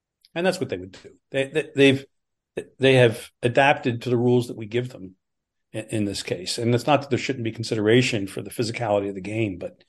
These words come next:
I mean, th-, this doubles match in Cancun was just, it was painful to watch, really painful.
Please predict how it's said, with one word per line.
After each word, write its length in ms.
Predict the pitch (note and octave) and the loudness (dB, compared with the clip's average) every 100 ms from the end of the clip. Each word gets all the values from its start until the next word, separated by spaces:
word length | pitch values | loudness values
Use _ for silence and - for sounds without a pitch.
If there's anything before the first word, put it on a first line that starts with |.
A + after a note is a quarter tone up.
| _ _ _ _ _ | _ _ _ _ _
I 60 | G#2 | -8
mean, 300 | G#2 F#2+ F#2 - | -4 -6 -8 -8
th-, 160 | A#2+ - | -6 0
this 440 | B2+ C3 - - _ _ _ - | 0 0 -4 -12 _ _ _ 4
doubles 300 | C3 C3+ G#2+ | 6 6 4
match 260 | A2 G2 | -2 -4
in 100 | A#2+ | -8
Cancun 500 | G2+ G#2 A2 C3+ A2+ | -8 -6 0 2 2
was 160 | G2 F#2+ | -2 -10
just, 240 | - - _ - | -12 -14 _ -6
it 40 | |
was 180 | B2+ - | -4 -6
painful 720 | - - C3+ C3+ C#3 B2+ G#2+ | -12 -8 2 4 6 4 0
to 80 | F2 | -8
watch, 540 | F#2 G2 E2 - - - _ _ _ - | -6 -6 -8 -12 -18 -20 _ _ _ 2
really 300 | C3+ A#2+ F#2+ | 6 6 4
painful. 480 | F2+ F2 - F#2+ | -6 -14 -18 -20